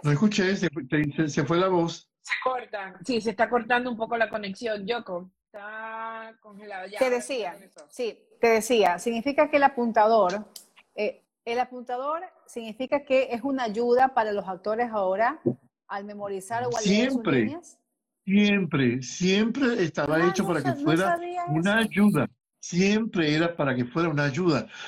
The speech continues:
Speaker 1: Pero los actores de Raro Caracas, que fue uno
Speaker 3: Ujú.
Speaker 1: donde vivo esa sublevación, no, no lo hacían como ayuda, sino que leían, "Ay, tengo dos parlamentos", y, y seguían. Y los estuvieron siguiendo unos cuantos y dijeron, "Se acabó, aquí todo el mundo va a estudiar".
Speaker 3: Ah,
Speaker 1: Porque era, eso es,
Speaker 3: qué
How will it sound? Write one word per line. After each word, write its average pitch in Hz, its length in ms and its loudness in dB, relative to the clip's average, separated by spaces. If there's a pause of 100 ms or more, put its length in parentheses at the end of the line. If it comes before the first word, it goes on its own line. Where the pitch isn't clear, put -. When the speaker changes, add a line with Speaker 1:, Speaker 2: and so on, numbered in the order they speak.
(160)
Speaker 1:
Pero 143 180 4
los 135 160 4
actores 120 440 0
de 156 60 2
Raro 180 260 0
Caracas, 208 640 -2
que 120 160 -10
fue 107 120 -10
uno 120 180 -2
Speaker 3:
Ujú. 139 120 -2
Speaker 1:
donde 127 280 -2
vivo 120 200 0
esa 143 160 -2
sublevación, 170 720 -2 (400)
no, 135 200 2
no 139 200 2
lo 165 100 2
hacían 196 300 0
como 196 240 2
ayuda, 226 400 2
sino 143 240 -2
que 120 220 0 (360)
leían, 180 500 2
"Ay, 233 200 -2
tengo 196 220 0
dos 208 80 4
parlamentos", 196 640 0 (160)
y, 269 40 4
y 247 40 4
seguían. 143 500 0 (320)
Y 180 120 2
los 160 160 4
estuvieron 139 320 2
siguiendo 147 360 2
unos 170 160 2
cuantos 180 380 0
y 202 40 4
dijeron, 139 260 0
"Se 131 100 -2
acabó, 113 260 -2
aquí 123 140 -4
todo - 120 -4
el 123 40 -6
mundo 135 120 -2
va 143 60 0
a 143 40 -2
estudiar". 151 380 -2 (220)
Speaker 3:
Ah, 269 300 -10
Speaker 1:
Porque 127 260 2
era, 135 180 2
eso 143 360 0
es, 180 160 4
Speaker 3:
qué 135 60 0